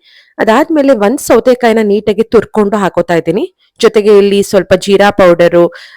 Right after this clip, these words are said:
ಅರಿಶಿನ ಪುಡಿ, ಖಾರ ಪುಡಿ, ಅದಾದ್ಮೇಲೆ ಕೊರಿಯಾಂಡರ್ ಪೌಡರ್ ಎಲ್ಲ ಹಾಕ್ಬಿಟ್ಟು ರುಚಿಗೆ ತಕ್ಕಷ್ಟು ಉಪ್ಪು, ಜೊತೆಗೆ ಕೊತ್ತಂಬರಿ ಹಾಕೊಂಡ್ಬಿಟ್ಟು ನೀಟಾಗಿ ಮಿಕ್ಸ್ ಮಾಡ್ಕೊತಾ ಇದ್ದೀನಿ.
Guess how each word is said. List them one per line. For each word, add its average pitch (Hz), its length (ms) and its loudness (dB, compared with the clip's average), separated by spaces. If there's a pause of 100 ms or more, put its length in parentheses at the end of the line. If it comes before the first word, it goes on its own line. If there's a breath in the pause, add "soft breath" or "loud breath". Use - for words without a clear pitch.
ಅರಿಶಿನ 190 420 -2
ಪುಡಿ, 180 440 -4 (120)
ಖಾರ 196 320 0
ಪುಡಿ, 175 440 -2 (300 soft breath)
ಅದಾದ್ಮೇಲೆ 180 640 0
ಕೊರಿಯಾಂಡರ್ 196 600 0
ಪೌಡರ್ 175 440 0 (200)
ಎಲ್ಲ 196 140 -2
ಹಾಕ್ಬಿಟ್ಟು 185 600 -6
ರುಚಿಗೆ 208 300 -2
ತಕ್ಕಷ್ಟು 202 500 -6
ಉಪ್ಪು, - 640 -6
ಜೊತೆಗೆ 202 280 -4
ಕೊತ್ತಂಬರಿ 202 500 -2
ಹಾಕೊಂಡ್ಬಿಟ್ಟು 180 640 -4
ನೀಟಾಗಿ 226 400 -2
ಮಿಕ್ಸ್ 240 360 -6
ಮಾಡ್ಕೊತಾ 190 420 -2
ಇದ್ದೀನಿ. 160 360 -6